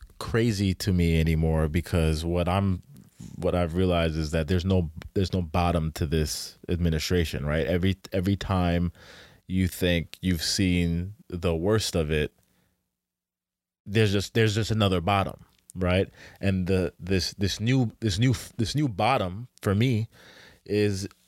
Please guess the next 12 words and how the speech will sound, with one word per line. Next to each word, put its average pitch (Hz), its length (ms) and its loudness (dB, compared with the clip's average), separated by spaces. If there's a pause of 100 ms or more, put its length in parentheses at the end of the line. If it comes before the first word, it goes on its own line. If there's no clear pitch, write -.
(220)
you 107 80 0
know, 104 240 0
after, 110 540 0 (1000)
you 110 80 0
know, 117 200 2
after 117 220 0
Trump 113 260 -2
got 110 180 2
his 110 380 2
what-, 110 340 0
whatever 104 440 2
special 107 600 0